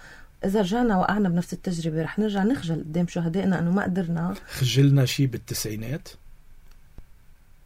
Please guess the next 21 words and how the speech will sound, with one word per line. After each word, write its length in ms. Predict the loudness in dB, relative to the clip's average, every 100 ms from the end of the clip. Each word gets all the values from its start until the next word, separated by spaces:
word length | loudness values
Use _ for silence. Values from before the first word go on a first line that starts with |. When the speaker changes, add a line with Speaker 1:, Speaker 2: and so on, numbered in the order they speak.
| -20 -6
Speaker 1:
طيب، 300 | 0 2 2
بس 180 | 2 6
Speaker 2:
ما 80 | 6
خجلنا. 520 | 6 6 4 2 -4 -2
Speaker 1:
بس 240 | -2 4
اليوم 360 | 6 8 8 8
مش 160 | 4
قادرين 400 | 4 4 8 10
Speaker 2:
<coughs> 0 |
Speaker 1:
نعمل 340 | 10 8 8 8
Speaker 2:
هي، 140 | 8
Speaker 1:
أكتر 180 | 6 10
Speaker 2:
هي 160 | 12 12
Speaker 1:
ما 80 |
عم 120 | 12 10
Speaker 2:
الخجل، 260 | 10 10
Speaker 1:
نعمل. 200 | 10 6 2 -4 0
Speaker 2:
الخجل 420 | 4 6 8 8
لما 200 | 6 4
بتبيعي 680 | 4 2 0 2 6 6 4
قضيتك، 640 | -2 -4 -4 -6 -12 -16